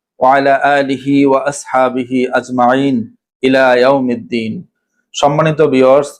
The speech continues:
আসসালামু আলাইকুম ওয়া রাহমাতুল্লাহি ওয়া বারাকাতুহু। আশা করি আপনারা সকলেই ভালো আছেন। আমিও আলহামদুলিল্লাহ,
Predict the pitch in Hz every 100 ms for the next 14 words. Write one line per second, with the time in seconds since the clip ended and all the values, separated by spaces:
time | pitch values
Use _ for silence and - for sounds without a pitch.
0 | - 131 - 139 143 143 127 123 123 127
1 | 147 156 151 127 127 - 131 120 127 120
2 | 123 123 127 127 123 117 113 110 - 110
3 | - - - _ _ _ _ _ _ -
4 | 156 147 160 160 135 - 135 131 - 123
5 | 147 156 127 131 147 151 151 160 156 -
6 | 131 131 143 147 - 143 143 139 127 127
7 | 123 123 135 143